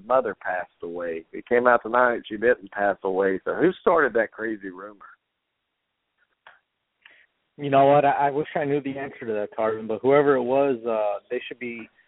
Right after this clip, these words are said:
Speaker 2: they should be beside themselves because that's, that's not a, that's not a, you know, a rumor that you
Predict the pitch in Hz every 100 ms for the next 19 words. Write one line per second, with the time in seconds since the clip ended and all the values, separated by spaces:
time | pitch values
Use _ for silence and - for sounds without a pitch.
0 | _ _ _ _ _ _ _ 131 - 147
1 | 127 127 117 104 _ _ - 139 131 113
2 | 104 - 107 101 - 110 - 110 104 98
3 | _ _ - 135 - - - _ - 165
4 | 240 214 160 123 - 156 - 185 170 143
5 | 120 117 123 113 104 - _ _ _ 135
6 | 135 160 139 123 123 139